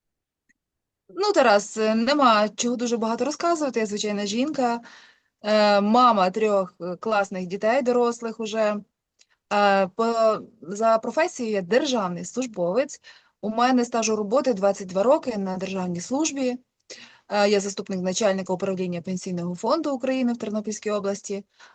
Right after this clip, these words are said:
Але в, в силу певних обставин, м, всім нам відомих,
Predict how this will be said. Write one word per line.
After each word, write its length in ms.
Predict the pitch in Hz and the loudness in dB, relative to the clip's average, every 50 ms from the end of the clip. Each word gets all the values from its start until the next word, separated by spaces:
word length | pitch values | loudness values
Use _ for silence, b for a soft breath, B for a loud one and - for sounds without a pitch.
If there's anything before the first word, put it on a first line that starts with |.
| b | b
Але 360 | b 339 359 359 330 294 262 | b 2 4 6 6 6 6
в, 260 | 226 185 - - - _ _ _ _ | 4 0 -6 -14 -18 _ _ _ _
в 120 | - 190 214 | -8 -8 -6
силу 260 | - - 233 220 202 | -4 -2 -2 -2 -2
певних 260 | 190 185 185 190 - | -2 -2 -2 -2 -6
обставин, 560 | 196 - - - 247 262 302 302 294 285 269 | -8 -10 -6 -2 0 2 2 2 2 2 2
м, 480 | 262 247 233 214 202 185 214 214 208 - | 2 0 0 -2 -4 -4 -4 -4 -4 -6
всім 260 | 190 - - 233 220 | -6 -4 -2 -2 0
нам 180 | 214 208 208 202 | 0 -2 -2 -4
відомих, 500 | 208 185 214 208 202 196 196 - - | -4 -4 -4 -4 -4 -4 -6 -8 -8